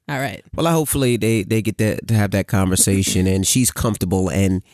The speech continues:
Speaker 2: she goes out because he really wants her to go out and not, and like you said, not to be the enforcer.
Speaker 1: But that's a whole other, let me just say that before we wrap up.
Speaker 2: Mm-hmm.
Speaker 1: You know, I wouldn't wanna go out with you, and I'm sure you wouldn't wanna go out with me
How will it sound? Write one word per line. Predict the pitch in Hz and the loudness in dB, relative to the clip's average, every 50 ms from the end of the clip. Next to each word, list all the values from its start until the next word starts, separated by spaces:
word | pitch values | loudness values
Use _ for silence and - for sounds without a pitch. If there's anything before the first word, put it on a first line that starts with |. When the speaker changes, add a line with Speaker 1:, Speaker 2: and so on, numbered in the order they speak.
| - - _ _ _ _ _ _ _ _ _ _ _ _ _ _ _ _ _ _ _ - | -20 -20 _ _ _ _ _ _ _ _ _ _ _ _ _ _ _ _ _ _ _ -4
Speaker 2:
she | - - - 170 151 | -2 0 0 0 2
goes | 117 131 127 123 120 110 | 2 2 2 2 2 2
out | 120 117 113 - | 0 0 0 -2
because | 107 - - 113 104 104 - | -2 -2 0 0 0 0 0
he | - 123 113 | 0 -2 -2
really | 95 95 101 110 120 120 117 117 | 0 0 2 2 2 2 0 0
wants | 104 104 117 113 - | 0 0 -2 -2 -2
her | - | -4
to | 117 110 | -4 -2
go | 113 117 117 | 0 0 2
out | 117 117 - - | 2 0 0 0
and | 107 101 101 | 0 0 2
not, | 107 107 - - | 0 0 0 0
and | 107 101 101 | 0 0 2
like | 104 104 - | 0 0 0
you | - 101 | 0 0
said, | - 101 82 | 0 0 0
not | 101 104 107 98 80 - | 2 0 0 0 -2 -4
to | - 107 | -4 -4
be | 92 87 98 95 | -2 0 0 0
the | 82 92 90 | 0 0 0
enforcer. | 90 - - 87 80 - - - | 0 0 0 0 2 2 2 2
Speaker 1:
But | - 494 | 0 0
that's | 587 - | 0 0
a | - 285 | -2 -2
whole | 220 190 285 262 233 220 160 | -2 -2 -2 0 0 0 -2
other, | 180 160 175 - | -4 -4 -6 -6
let | 185 190 254 | -6 -6 -4
me | 339 | -4
just | - 427 320 - | -2 -2 0 0
say | - 185 156 | 0 0 -2
that | 135 127 - | -4 -6 -8
before | 151 147 - - 160 | -8 -10 -8 -6 -4
we | 151 156 151 | -4 -4 -4
wrap | 143 143 - - - | -4 -6 -8 -10 -12
up. | - - - - _ - | -14 -16 -18 -10 _ -4
Speaker 2:
Mm-hmm. | 120 110 104 131 185 - _ _ _ _ _ _ _ _ - | -2 -2 -2 -2 -6 -10 _ _ _ _ _ _ _ _ -4
Speaker 1:
You | 440 | -2
know, | 427 415 392 370 349 349 339 339 339 - - _ _ _ _ _ _ _ _ _ _ _ - | 0 0 0 0 0 0 0 -2 -4 -6 -12 _ _ _ _ _ _ _ _ _ _ _ -8
I | 302 330 392 523 554 494 | -6 -2 0 0 0 0
wouldn't | 440 - 320 339 302 | 0 0 0 0 0
wanna | 294 277 262 254 | 0 0 0 0
go | 214 185 190 190 185 | 0 0 0 0 0
out | 170 170 180 160 | 0 0 -2 -2
with | - 170 165 - - | -2 -4 -4 -4 -2
you, | 175 165 160 160 180 226 247 - _ _ - | -2 0 0 0 0 -2 -4 -8 _ _ -6
and | 202 226 247 | -4 -4 -2
I'm | 277 | -4
sure | 277 - 269 226 | -4 -4 -4 -2
you | 226 202 208 240 240 | 0 0 0 0 0
wouldn't | 226 - - 202 | -2 -4 -4 -4
wanna | 202 190 190 190 | -4 -4 -4 -4
go | 170 185 180 | -2 -2 0
out | 175 165 160 | 0 -2 -2
with | 151 170 165 - - | -4 -6 -6 -6 -6
me | 175 175 180 190 233 269 | -4 -2 -2 -2 -4 -6